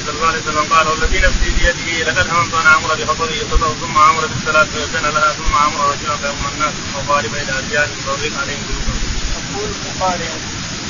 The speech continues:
Speaker 2: يقول:
Speaker 1: أن رسول، "والذي نفسي بيده لقد
Speaker 2: "والذي
Speaker 1: هممت".
Speaker 2: نفسي بيده". يقول الرسول عليه الصلاة والسلام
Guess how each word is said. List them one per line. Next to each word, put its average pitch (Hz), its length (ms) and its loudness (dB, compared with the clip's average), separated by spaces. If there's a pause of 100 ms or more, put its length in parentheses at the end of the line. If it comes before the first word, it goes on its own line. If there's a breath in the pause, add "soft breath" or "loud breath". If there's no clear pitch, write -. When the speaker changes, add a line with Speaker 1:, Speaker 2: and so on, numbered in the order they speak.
(180)
Speaker 2:
يقول: 202 200 -4 (1040)
Speaker 1:
أن 160 140 -2
رسول، 156 240 -6
"والذي 170 320 0 (100)
نفسي 175 200 -2 (100)
بيده 233 420 -2
لقد 226 140 -2
Speaker 2:
"والذي 202 80 -2
Speaker 1:
هممت". 202 240 -2
Speaker 2:
نفسي - 260 -4 (100)
بيده". - 280 -6 (600)
يقول - 220 -6 (100)
الرسول 196 420 -4
عليه 185 260 -2
الصلاة 175 380 -2
والسلام 165 440 -4